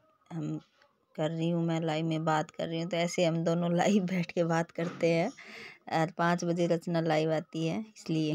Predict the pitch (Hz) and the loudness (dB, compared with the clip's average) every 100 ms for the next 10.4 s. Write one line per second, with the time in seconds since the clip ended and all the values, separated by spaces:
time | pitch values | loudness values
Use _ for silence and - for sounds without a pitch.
0 | 165 165 160 156 170 185 220 233 202 190 | 2 4 4 4 6 8 6 4 2 4
1 | 175 175 165 - 165 170 175 180 180 165 | 4 4 4 2 -2 -2 -2 -2 4 4
2 | 160 170 175 185 180 175 180 185 175 165 | 6 2 0 -2 4 4 4 2 2 4
3 | 160 160 - 170 170 170 180 175 180 180 | 4 2 0 -4 0 -2 4 4 4 0
4 | 190 - 180 185 214 208 190 - 180 175 | -6 -4 -2 2 2 6 4 4 0 0
5 | 180 - 170 - 175 - 156 - 165 160 | -2 -2 -2 -2 -6 0 0 0 0 0
6 | 160 165 156 151 160 160 175 - 175 170 | 0 0 2 2 0 -2 -4 -8 -4 -2
7 | 156 160 160 165 247 - _ - - _ | 0 0 0 -2 -4 -6 _ -20 -20 _
8 | - 165 156 - 170 175 156 170 170 175 | -2 2 2 0 -4 0 0 0 -2 -2
9 | 156 160 170 165 156 151 147 147 143 135 | -2 -2 -6 -6 -4 -4 -4 -2 -4 -4
10 | 143 143 147 | -6 -8 -10